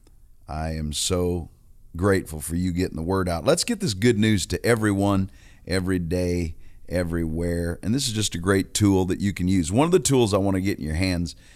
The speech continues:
is a little something I call the, the, the Believer's Guide. I get a lot of questions, you know, as a pastor, questions like, uh, you know, uh, what happened when I received the life of Christ, or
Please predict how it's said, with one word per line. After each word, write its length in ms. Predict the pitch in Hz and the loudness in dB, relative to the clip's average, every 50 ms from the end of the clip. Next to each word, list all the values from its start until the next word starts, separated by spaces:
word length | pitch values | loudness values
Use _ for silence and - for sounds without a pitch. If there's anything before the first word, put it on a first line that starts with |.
| - - - - - | -20 -20 -20 -8 -4
is 300 | 87 95 95 92 90 82 | -2 0 0 0 0 0
a 60 | 95 | -2
little 160 | 98 113 120 | -2 -2 -2
something 300 | 113 - 113 110 - - | 0 0 0 0 0 0
I 120 | 87 87 87 | -2 -2 -4
call 320 | - - 101 92 95 92 | -2 0 2 2 4 2
the, 240 | 85 87 82 78 76 - - - - - - - | 0 -2 -4 -4 -4 -8 -10 -12 -14 -16 -16 -14
the, 300 | - 82 82 82 80 - | -10 -6 -4 -2 -2 -2
the 120 | 71 85 82 | -2 -4 -2
Believer's 440 | 85 92 101 110 101 95 90 82 | 0 2 2 2 2 2 0 -2
Guide. 460 | 80 82 87 82 82 82 82 85 82 - - | -2 -4 -4 -4 -4 -4 -4 -6 -6 -6 -2
I 100 | 101 135 | -2 -2
get 160 | 165 202 226 | 0 2 2
a 40 | 202 | 2
lot 160 | 165 143 123 | 4 4 2
of 80 | 110 - | 2 0
questions, 580 | - - 123 110 - - - - 82 82 78 85 | 0 2 2 2 2 0 -4 -4 -4 -2 -2 0
you 60 | 92 | 0
know, 140 | 95 92 98 | 0 0 0
as 100 | 90 82 | -2 -4
a 60 | - | -2
pastor, 520 | - - 104 95 90 - - - 95 90 | 2 2 2 2 2 0 -4 -4 -6 -8
questions 560 | - - 110 101 92 - - - 90 85 78 | -4 0 0 0 0 -2 -4 -6 -6 -4 -4
like, 400 | 85 87 87 85 85 - - - - - - - - - - - - | -2 -2 -2 -2 -4 -6 -8 -14 -20 -20 -20 -20 -20 -20 -20 -16 -10
uh, 420 | - 78 82 82 82 82 78 53 50 | -8 -6 -4 -4 -4 -6 -6 -8 -6
you 200 | 67 87 98 101 | -4 -2 0 0
know, 480 | 101 101 98 98 95 95 92 92 85 60 | 2 2 2 2 0 0 0 -2 -4 -4
uh, 380 | 50 - 76 80 64 50 - - - - - - - _ - | -6 -8 -8 -8 -8 -10 -12 -14 -16 -18 -20 -20 -20 _ -6
what 240 | 92 98 110 104 101 | 0 2 2 2 2
happened 500 | 92 95 117 113 107 - 92 87 85 80 | 2 0 0 0 0 0 0 0 0 0
when 140 | 82 82 | 0 0
I 100 | 82 85 | 0 0
received 500 | 87 85 87 80 - - 107 104 98 85 | 0 0 -2 -2 -2 0 2 2 2 0
the 80 | 87 85 | 0 -2
life 280 | 85 90 92 92 - - | 0 0 -2 -2 -4 -6
of 140 | 92 90 | -10 -12
Christ, 480 | - - - 87 80 78 76 - - - | -8 -6 -4 -4 -2 -4 -6 -8 -8 -8
or 160 | 82 78 - | -8 -8 -10